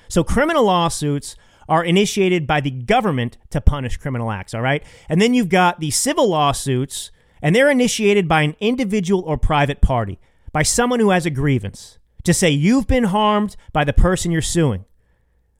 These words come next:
And so back to my point, who is the, the, the, the harmed party in Letitia James' lawsuit? Who is she suing on behalf of? She's saying that,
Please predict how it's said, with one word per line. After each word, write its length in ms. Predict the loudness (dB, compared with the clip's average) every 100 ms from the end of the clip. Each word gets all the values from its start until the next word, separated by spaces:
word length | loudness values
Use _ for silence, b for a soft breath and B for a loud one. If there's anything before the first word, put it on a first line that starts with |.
| _ _ _
And 140 | -4 0
so 100 | 2
back 240 | 2 0
to 80 | 0
my 120 | -2
point, 480 | 4 2 2 -6 -12 -20 _ _ _ _ 2
who 280 | 4 6 4
is 220 | 0 -2
the, 440 | -2 0 -2 -4 _ _ _ _ -4
the, 240 | 0 2 2
the, 260 | 2 2
the 380 | 0 0 -2 -4 -14 _ _ -4
harmed 520 | 0 2 4 2 -2 0
party 560 | 2 2 0 -4 -8 _ -2
in 100 | -2
Letitia 420 | 0 -2 -2 -2
James' 360 | 0 2 2 2
lawsuit? 680 | 4 2 0 -8 -10 -18 -20 _ _ _ _ _ _ _ 4
Who 220 | 6 4
is 100 | 2
she 200 | -4 -6
suing 420 | -4 -2 0 0
on 160 | 0 0
behalf 460 | 2 2 2 0
of? 200 | -4 -4 b b b b b b b b
She's 300 | 0 2 2
saying 360 | 2 2 2 0
that, 240 | -2 -6